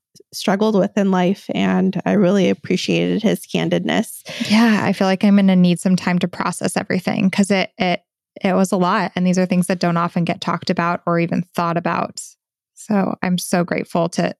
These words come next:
Speaker 2: to him and you both.
Speaker 1: If anyone who's listening feels called to reach out to Nick and wants some extra support or just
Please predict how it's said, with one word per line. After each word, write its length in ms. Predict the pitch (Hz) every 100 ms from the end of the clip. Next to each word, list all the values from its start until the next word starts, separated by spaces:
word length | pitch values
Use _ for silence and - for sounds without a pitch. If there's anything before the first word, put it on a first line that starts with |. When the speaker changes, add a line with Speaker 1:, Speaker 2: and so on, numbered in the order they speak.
| -
Speaker 2:
to 100 | -
him 160 | 175 175
and 80 | 170
you 60 |
both. 500 | 170 170 175 - - _ _ _ -
Speaker 1:
If 160 | 240 226
anyone 480 | 240 254 254 240
who's 380 | 247 233 220 208
listening 640 | 220 - 214 202 208 208 _ _
feels 800 | _ - 226 214 196 208 - - _ _ _ -
called 540 | - 208 202 226 - -
to 220 | - 208
reach 240 | 208 208
out 220 | 214 196 -
to 100 | 277
Nick 300 | 285 302 240
and 200 | 202 208
wants 280 | 196 - -
some 180 | 233
extra 300 | 220 220 -
support 540 | 214 - - 254 262 -
or 80 | 202
just 500 | - 190 202 -